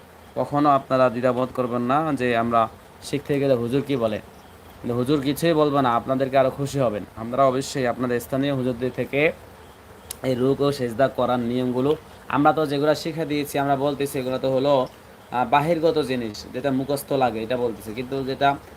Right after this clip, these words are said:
রোকনগুলো কীভাবে আদায় করবেন, প্র্যাকটিক্যাল আকারে দেখাইতে তো আমরা পারতেছি না। প্র্যাকটিক্যাল আকারে দেখাবে আপনার স্থানীয় হুজুররা, ঠিক আছে? প্র্যাকটি-, প্র্যাকটিক্যাল আকারে স্থানীয় হুজুররা দেখাবে, ওদের কাছ থেকে শিখে নেবেন ইনশাআল্লাহ।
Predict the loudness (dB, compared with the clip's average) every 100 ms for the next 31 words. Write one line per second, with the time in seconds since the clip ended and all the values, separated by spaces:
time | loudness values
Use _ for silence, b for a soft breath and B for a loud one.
0 | -8 -2 -2 2 2 2 0 -2 -2 -4
1 | -4 0 0 0 -2 -6 -8 -8 -10 -12
2 | -18 -20 -8 -4 -2 -2 0 2 2 0
3 | -2 -4 -6 -4 -2 -2 -4 -6 -8 -10
4 | -10 -8 -6 -6 -4 -2 0 0 0 0
5 | 0 -2 -2 -2 -4 -4 -4 -2 -4 -4
6 | -6 -8 -12 -18 -20 -20 -20 -20 -8 -4
7 | -2 0 0 0 0 -2 0 0 2 2
8 | 4 4 2 0 -2 -2 -2 -2 0 0
9 | 0 0 0 2 0 -2 -4 -6 -6 -6
10 | -6 -6 -8 -8 -8